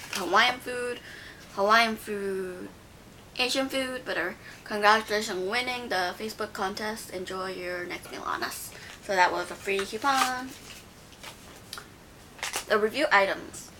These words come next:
This is from Magic Sky, and they emailed me to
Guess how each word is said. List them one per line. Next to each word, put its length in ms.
This 280
is 280
from 600
Magic 340
Sky, 580
and 220
they 120
emailed 500
me 340
to 760